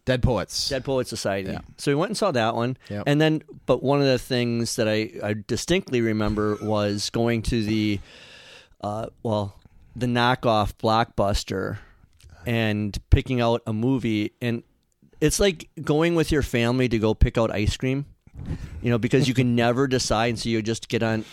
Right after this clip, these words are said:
Speaker 2: get vanilla so that everyone can agree on it. And it's the same thing, like five guys trying to decide on what movie, what action flick or whatever. And then we would,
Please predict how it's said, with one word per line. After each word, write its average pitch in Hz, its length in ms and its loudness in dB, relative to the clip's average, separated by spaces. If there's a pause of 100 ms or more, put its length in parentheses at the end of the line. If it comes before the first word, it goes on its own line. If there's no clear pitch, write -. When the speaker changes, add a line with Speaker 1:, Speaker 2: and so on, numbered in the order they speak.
Speaker 2:
get 120 140 -2
vanilla 110 560 -2 (260)
so 110 300 -4
that - 180 -8
everyone 110 300 0
can 110 140 -2
agree 104 280 0
on 117 100 2
it. 131 240 -2
And 110 100 -4
it's - 80 -10
the 117 80 -4
same 117 360 -2
thing, 107 320 -2 (320)
like 101 220 -8
five 120 520 0
guys 107 560 0
trying 110 300 -2
to 107 80 -2
decide 104 480 -2
on 104 420 -4
what 107 380 0
movie, 110 540 0
what 101 220 0
action 101 500 -4
flick - 340 -4
or 101 40 -2
whatever. 98 480 -2 (600)
And 104 160 -2
then 104 140 0
we 104 100 0
would, 101 280 -4